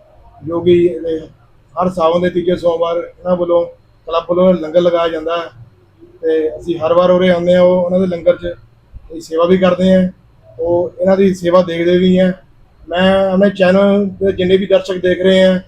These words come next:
ਉਹਨਾਂ ਸਾਰਿਆਂ ਨੂੰ ਚੌਧਰੀ ਸਾਹਿਬ ਨਾਲ ਮਿਲਾਉਣਾ ਚਾਹੁੰਦਾ। ਪਹਿਲਾਂ ਚੌਧਰੀ ਸਾਹਿਬ, ਤੁਹਾਡਾ ਬਹੁਤ ਬਹੁਤ, ਅਹ, ਸਵਾਗਤ ਹੈ ਜੀ ਸਾਡੇ ਚੈਨਲ 'ਤੇ। ਤੇ ਅਸੀਂ ਚਾਹਾਂਗੇ ਤੁਸੀਂ ਸਾਡੇ ਦਰਸ਼ਕਾਂ ਨੂੰ ਜਿਹੜਾ, ਅਹ, ਸਾਵਣ ਦੀ ਮਹੱਤਤਾ ਵੀ ਦੱਸੋ ਮਹੀਨੇ ਦੀ, ਤੇ ਜੋ ਲੰਗਰ ਆਪਾਂ ਲਗਾਉਂਦੇ ਆ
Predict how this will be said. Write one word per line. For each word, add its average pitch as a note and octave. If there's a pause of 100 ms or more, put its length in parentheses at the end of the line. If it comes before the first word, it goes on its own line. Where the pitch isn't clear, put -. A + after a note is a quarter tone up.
(360)
ਉਹਨਾਂ G#3
ਸਾਰਿਆਂ G3
ਨੂੰ G#3+ (600)
ਚੌਧਰੀ F#3+
ਸਾਹਿਬ G#3
ਨਾਲ A3
ਮਿਲਾਉਣਾ F#3
ਚਾਹੁੰਦਾ। G3
ਪਹਿਲਾਂ G3+
ਚੌਧਰੀ G3
ਸਾਹਿਬ, G#3+
ਤੁਹਾਡਾ G3
ਬਹੁਤ F3+
ਬਹੁਤ, F#3
ਅਹ, D#3+ (100)
ਸਵਾਗਤ D#3
ਹੈ F3+
ਜੀ F3+
ਸਾਡੇ F3+
ਚੈਨਲ E3+
'ਤੇ। G3+ (580)
ਤੇ E3
ਅਸੀਂ -
ਚਾਹਾਂਗੇ G#3+
ਤੁਸੀਂ G#3+
ਸਾਡੇ G3
ਦਰਸ਼ਕਾਂ G3
ਨੂੰ G3 (680)
ਜਿਹੜਾ, F#3+
ਅਹ, E3
ਸਾਵਣ E3
ਦੀ F#3
ਮਹੱਤਤਾ F3+
ਵੀ F#3
ਦੱਸੋ F#3+ (540)
ਮਹੀਨੇ F3+
ਦੀ, F#3 (540)
ਤੇ F3+
ਜੋ F#3+
ਲੰਗਰ F3+
ਆਪਾਂ G3
ਲਗਾਉਂਦੇ F3+
ਆ F3